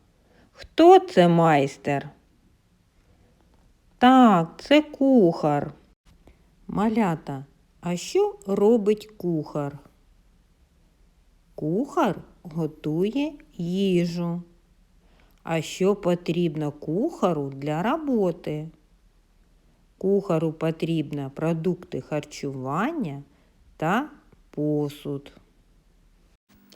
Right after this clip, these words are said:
Малята, а зараз відгадайте загадки, який посуд потрібен для приготування їжі.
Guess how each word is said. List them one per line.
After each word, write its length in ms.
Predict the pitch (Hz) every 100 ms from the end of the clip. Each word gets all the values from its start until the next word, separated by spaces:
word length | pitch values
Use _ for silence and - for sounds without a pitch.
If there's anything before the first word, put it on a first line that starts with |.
| _ - _ -
Малята, 760 | 190 214 226 190 151 123 139 - - _
а 140 | - 170
зараз 560 | 160 202 349 427 -
відгадайте 880 | 165 170 196 190 175 226 359 427 427
загадки, 880 | 294 269 220 220 208 202 - 185 180 - _ _
який 360 | 160 151 151 143
посуд 720 | - 160 247 370 254 165 -
потрібен 680 | 151 156 175 202 311 370 247
для 140 | 156
приготування 920 | 151 165 170 156 156 143 147 165 175
їжі. 800 | 220 294 208 175 170 156 156 156